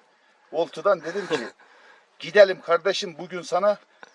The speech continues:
Speaker 1: güzel bir ders vereceğim." Murat, bugün çok şey öğrendin mi?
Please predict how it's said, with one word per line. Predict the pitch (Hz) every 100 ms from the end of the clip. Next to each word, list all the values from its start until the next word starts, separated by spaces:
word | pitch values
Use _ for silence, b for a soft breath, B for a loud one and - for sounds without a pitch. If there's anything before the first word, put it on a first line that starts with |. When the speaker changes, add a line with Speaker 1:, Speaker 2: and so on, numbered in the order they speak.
| b b -
Speaker 1:
güzel | 185 185 170
bir | 196
ders | 180 180 -
vereceğim." | 123 104 117
Murat, | 147 202 - 175
bugün | 190 175
çok | - 170
şey | - 175
öğrendin | 180 196 208 220
mi? | 101